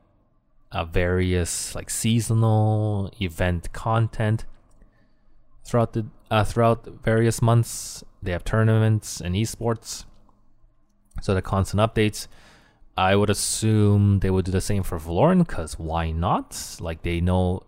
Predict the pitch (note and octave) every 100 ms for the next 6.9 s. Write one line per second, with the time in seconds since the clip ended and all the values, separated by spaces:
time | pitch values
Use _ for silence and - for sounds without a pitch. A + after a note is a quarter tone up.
0 | _ _ G#2 G2 G#2 G2+ G2 F#2+ F#2 -
1 | - F2+ E2+ - E2+ F#2+ G#2 G2+ F#2 E2+
2 | F#2 - - - - _ _ _ G#2+ G2+
3 | G2+ F#2+ F#2 - - B2+ - - - G#2+
4 | G2+ F#2 F2+ F#2+ - G#2+ A2 G#2+ G#2 -
5 | F#2+ F2+ E2 - - - - - G2+ F#2+
6 | F#2+ G2+ F#2+ - - - G2+ F#2 F2+